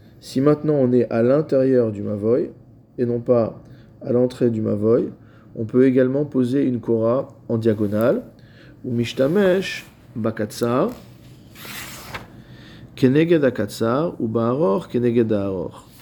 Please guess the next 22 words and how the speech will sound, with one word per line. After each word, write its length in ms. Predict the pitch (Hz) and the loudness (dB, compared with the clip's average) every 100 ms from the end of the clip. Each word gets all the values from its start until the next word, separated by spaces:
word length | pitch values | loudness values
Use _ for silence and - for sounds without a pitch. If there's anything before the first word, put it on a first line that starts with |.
| - - - | -18 -18 -10
Et 280 | 131 135 123 | 0 2 2
mot 180 | 120 107 | -2 -2
à 60 | 117 | 0
mot, 220 | 135 180 - - - - - - | 2 0 -2 -12 -16 -14 -12 -10
on 60 | 117 | -8
pourra 580 | 110 123 127 127 113 - - - - - - - - - - - - - - - - - - - | -6 0 2 2 0 -6 -16 -16 -18 -20 -20 -20 -20 -20 -20 -20 -20 -20 -20 -20 -20 -20 -20 -10
utiliser 540 | 127 - 127 127 127 147 | -8 -4 0 2 4 2
l'espace 720 | 131 - 139 127 110 - - - - | 2 -2 -2 0 -2 -4 -12 -16 -12
du, 520 | 113 117 131 127 - - | -10 -6 -4 -4 -4 -10
euh, 320 | 123 120 117 - | -10 -8 -8 -8
mavoy 500 | 120 117 120 120 104 110 - - - - - - - - | -2 0 4 2 2 -4 -18 -20 -20 -20 -20 -20 -20 -16
à 100 | 113 | -8
côté 280 | 123 120 | -4 -2
du 160 | 135 123 | 0 0
mur 260 | 123 120 113 | 0 -2 -4
court 380 | - 131 110 | -2 0 0
keneged 420 | - 117 120 117 107 | -2 -2 2 2 0
akatsar, 600 | 101 82 - 131 185 226 | -4 -10 -4 -2 -2 -2
donc 240 | 120 110 | -6 -6
au 80 | 117 | -4
niveau 280 | 113 117 117 | -2 0 0
de 300 | 107 104 | 0 -2